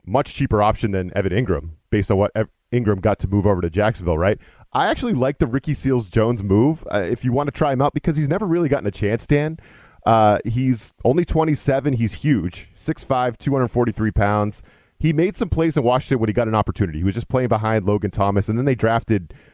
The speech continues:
uh, a rookie, I think, last year, a tight end, John Bates. So he was kind of just in the mix. He wasn't really a featured part. It sounds like he could be involved in the, in the passing game right now.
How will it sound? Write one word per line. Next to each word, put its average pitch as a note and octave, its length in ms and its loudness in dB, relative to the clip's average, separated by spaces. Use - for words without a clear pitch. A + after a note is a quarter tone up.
uh, F2+ 220 0
a F#2 100 -4
rookie, F#2+ 460 -2
I F2+ 40 -2
think, G#2 200 -6
last G#2 320 -4
year, G#2+ 200 2
a F#2+ 60 -2
tight A2 260 0
end, G#2 240 -2
John G#2+ 260 0
Bates. F#2+ 340 -2
So F#2+ 300 0
he B2+ 100 0
was B2 140 0
kind D3+ 260 2
of C#3+ 80 2
just B2 280 -2
in B2+ 160 2
the B2+ 60 2
mix. A#2 340 2
He A#2 60 2
wasn't A2+ 280 2
really A2 240 4
a F#2+ 60 0
featured - 400 -4
part. B2 180 0
It - 100 -16
sounds F3+ 220 -2
like - 100 -2
he D#3 120 2
could E3+ 260 0
be C3 400 4
involved A#2 480 2
in A2+ 80 2
the, G2 240 2
in G#2 100 -2
the F#2+ 80 -2
passing A2+ 320 0
game G#2+ 120 0
right G2+ 120 2
now. A#2+ 80 0